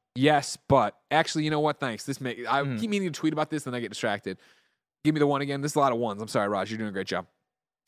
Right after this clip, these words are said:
Speaker 1: Ladies and gentlemen, my name's Greg Miller, and I like W W E. You know that. I like W W E two K twenty-three. You know that. Here's the little devil's agreement we need to come to with one of you. Don't everybody do this, or I'll go broke, and then Ben can't go to college. Somebody needs to hit me up and be like, "Yo,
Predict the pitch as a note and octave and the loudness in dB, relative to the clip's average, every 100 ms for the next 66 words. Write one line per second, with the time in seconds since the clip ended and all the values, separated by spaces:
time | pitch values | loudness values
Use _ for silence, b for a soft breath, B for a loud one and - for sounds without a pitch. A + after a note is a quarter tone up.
0 | - D#3+ E3 D#3 C3+ B2+ B2 A#2+ A#2+ A2+ | -4 2 2 2 0 -2 0 -2 -2 -4
1 | A2+ A2+ G#2+ G2+ G2 F#2+ F#2 F#2 F#2+ F#2 | -4 -4 -4 -4 -6 -6 -6 -6 -4 -4
2 | F#2+ F2 E2+ F2+ E2+ D#2 E2+ F2+ G2 F#2+ | -4 -6 -8 -8 -8 -6 -4 -6 -4 -4
3 | G2 G2 G2+ A2 G2+ G#2 - A2 - C3+ | -2 -4 -6 -6 -6 -6 -6 -8 -6 -6
4 | F#2+ G#2 A2+ G2+ E2 - B B B _ | -4 -4 -4 -4 -6 -8 B B B _
5 | F#3+ B3 G#3+ F3 D#3 C#3 C3 - _ _ | 0 0 0 2 4 2 -2 -6 _ _
6 | _ C#3 C3 A#2+ B2 B2+ A#2 A#2 B2 G#2+ | _ -6 -6 -6 -2 -2 -2 -6 -6 -8
7 | A2 A#2 G#2+ F#2 G#2+ G2 G2 A2+ G#2 B2+ | -10 -10 -12 -14 -12 -12 -8 -8 -6 -4
8 | A#2+ B2+ D3 B2+ G2+ G2 A#2+ B2 G2+ F#2+ | -2 2 0 0 -6 -6 -2 -2 -4 -6
9 | F#2+ F#2 F#2+ F#2+ F#2+ - G2+ G2 G2+ F#2 | -6 -4 -4 -4 -4 -6 -4 -6 -8 -10
10 | F2+ F2 F#2+ - G#2+ G#2 G2+ G2+ F#2+ E2 | -8 -8 -10 -18 _ -6 -6 -8 -8 -6
11 | F2 D2+ C2 - _ _ _ _ _ _ | -6 -6 -12 -18 _ _ _ _ _ _
12 | _ _ - G3+ A3 C4 B3 G#3+ G3 F3 | _ _ 0 2 2 0 0 -2 -2 0
13 | F3 E3 D3+ C#3+ C3 C3+ C3 D#3+ D#3+ B2 | 0 -2 -2 0 -2 -4 -4 -2 2 0
14 | G2+ | -2